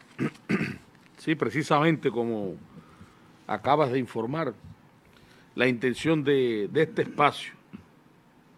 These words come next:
en, en el día de hoy es precisamente concentrar la mayor parte del tiempo en una información a nuestro pueblo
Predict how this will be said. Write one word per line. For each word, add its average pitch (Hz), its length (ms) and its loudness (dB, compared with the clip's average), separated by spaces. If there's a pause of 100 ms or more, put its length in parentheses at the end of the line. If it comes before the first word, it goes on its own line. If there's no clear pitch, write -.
(160)
en, 95 580 -6 (1000)
en 107 160 -6
el 107 120 -4
día 143 180 4
de 143 100 6
hoy 147 240 4 (880)
es 143 140 0
precisamente 143 840 -2
concentrar 117 640 0
la 131 140 2
mayor 120 220 2
parte 139 360 0
del 120 180 0
tiempo 139 380 -2 (840)
en 110 280 2
una 135 120 2
información 147 640 2
a 139 60 4
nuestro 113 280 -2
pueblo 143 400 0